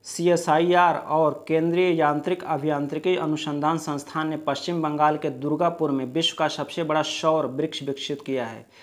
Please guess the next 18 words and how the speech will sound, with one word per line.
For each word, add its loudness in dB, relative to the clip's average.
तो -16
कहाँ -2
पर 2
विकसित -2
किया 2
है? 0
दुर्गापुर 0
में। -6
क्या 0
विकसित -4
किया 2
है? 2
विश्व -2
का -2
सबसे -4
बड़ा 0
सौर 0
वृक्ष, -6